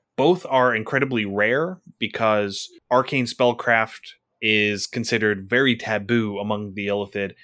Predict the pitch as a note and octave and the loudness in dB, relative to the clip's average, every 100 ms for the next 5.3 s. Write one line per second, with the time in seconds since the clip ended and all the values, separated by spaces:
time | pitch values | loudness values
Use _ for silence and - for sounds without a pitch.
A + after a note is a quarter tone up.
0 | _ G#2+ G#2+ G2+ G2 A#2+ - G#2+ - C#3 | _ 0 2 0 0 -4 -4 -6 0 2
1 | A#2+ A#2 A2+ G#2+ C3 C3+ C3+ C3+ A#2 A#2+ | 2 2 -2 -2 2 4 4 2 -2 2
2 | A#2 G2+ G#2 B2+ A#2+ A#2+ A2 G#2+ G2 G2+ | 0 0 -4 0 0 0 -6 -6 -4 -4
3 | G2 - - - A2+ A2 G#2 - - - | -4 -6 -12 -2 2 2 -2 -8 -8 0
4 | C3+ A#2 G2+ - - A2 G#2 G2 - F2 | 2 2 0 -6 -2 -2 -2 -4 -2 -2
5 | D#2+ E2 D#2+ | -4 -12 -8